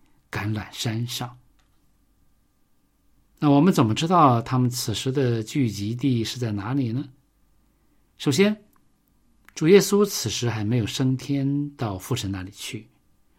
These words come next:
耶稣不是在一个房间里穿过天花板升天的，他是在橄榄山升天的。我们可以看一下后面的第九节，说了这话，他们正看的时候，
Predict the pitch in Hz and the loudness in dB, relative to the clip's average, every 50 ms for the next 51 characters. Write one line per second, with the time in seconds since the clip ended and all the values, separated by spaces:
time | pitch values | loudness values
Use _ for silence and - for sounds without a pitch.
0 | _ _ _ _ _ - 135 127 123 123 135 135 127 127 123 123 - 127 120 131 | _ _ _ _ _ 0 2 2 4 4 6 6 6 6 6 4 0 -2 0 0
1 | 117 117 110 101 101 110 110 - - 117 113 117 127 127 170 180 180 170 143 110 | 0 -2 -2 -2 -4 -4 -6 -8 -6 -4 -2 -2 0 0 -2 -2 0 0 0 0
2 | 104 104 101 - - 127 123 120 117 107 95 - 123 110 117 117 117 110 95 - | 0 -2 -4 -4 -2 -2 0 0 0 -2 -4 -4 -6 -4 -4 -4 -6 -6 -10 -12
3 | - - 104 98 101 98 - - 104 95 92 98 117 - _ _ _ _ _ _ | -12 -10 -8 -8 -8 -10 -10 -12 -12 -10 -12 -14 -16 -20 _ _ _ _ _ _
4 | _ _ _ _ _ _ _ _ _ _ _ _ _ _ _ _ _ _ _ _ | _ _ _ _ _ _ _ _ _ _ _ _ _ _ _ _ _ _ _ _
5 | _ _ _ _ - - 202 185 196 180 147 127 - - 120 143 156 135 98 87 | _ _ _ _ -6 -2 -2 0 0 0 0 0 -2 -2 0 0 2 0 0 -2
6 | - - - 127 123 117 117 - - - 98 90 92 - - - 95 92 95 98 | -6 -6 -4 -2 -2 -2 -4 -6 -8 -8 -8 -8 -10 -12 -12 -12 -12 -12 -12 -16
7 | - _ _ _ _ _ _ _ - 151 131 127 127 127 127 127 127 131 147 - | -18 _ _ _ _ _ _ _ -2 2 2 4 4 4 2 2 4 2 2 0
8 | - - _ _ _ _ - - 160 160 - 139 - 180 156 127 - 139 123 - | -2 -10 _ _ _ _ -4 0 0 2 2 0 0 0 0 0 0 0 -2 0
9 | 185 160 135 117 110 110 113 - 151 131 104 101 87 82 78 92 90 87 98 123 | 2 2 2 2 2 0 -4 -4 -4 -6 -6 -6 -8 -10 -12 -12 -12 -12 -14 -16
10 | 123 _ _ _ _ _ _ _ _ _ _ _ _ _ _ _ _ _ _ _ | -18 _ _ _ _ _ _ _ _ _ _ _ _ _ _ _ _ _ _ _
11 | _ _ _ _ _ _ _ _ _ _ _ _ _ - - - 220 208 185 151 | _ _ _ _ _ _ _ _ _ _ _ _ _ -8 -2 0 0 2 2 0
12 | - 160 143 - 160 147 127 113 104 98 95 92 90 - - - 110 107 104 - | 0 -2 -2 0 2 2 2 2 0 -2 -6 -10 -12 -12 -8 -6 -6 -6 -4 -4
13 | 135 107 98 - - 175 151 107 95 92 - - 104 - 107 101 95 92 - | -4 -6 -6 -6 -6 -6 -4 -6 -6 -8 -10 -12 -12 -10 -8 -8 -8 -10 -12